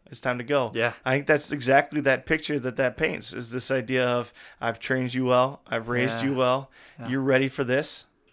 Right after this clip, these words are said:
Speaker 1: you know, go, and I've got your
Speaker 2: Right.
Speaker 1: back, um, but it's time for you to go,"
Speaker 2: Mm-hmm.
Speaker 1: and take that leap to, you know, a,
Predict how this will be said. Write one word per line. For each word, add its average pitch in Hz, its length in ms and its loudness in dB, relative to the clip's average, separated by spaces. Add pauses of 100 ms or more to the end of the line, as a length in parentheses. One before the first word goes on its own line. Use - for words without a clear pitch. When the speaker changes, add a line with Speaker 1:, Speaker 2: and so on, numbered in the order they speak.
Speaker 1:
you 117 100 -4
know, 127 220 -4 (680)
go, 120 320 0 (320)
and 120 100 -4
I've 120 160 0
got 123 100 0
your 123 100 -2
Speaker 2:
Right. 113 80 -8
Speaker 1:
back, 131 400 2 (440)
um, 113 400 -6 (340)
but 117 220 -4
it's - 140 -14
time 120 180 0
for 123 100 -12
you 123 100 -4
to 123 80 -4
go," 131 320 0 (140)
Speaker 2:
Mm-hmm. 131 200 -6
Speaker 1:
and 120 140 -6
take 139 180 4
that 123 200 4
leap 139 320 0 (120)
to, 127 440 -4 (200)
you 120 80 -12
know, 107 200 -4
a, - 140 -4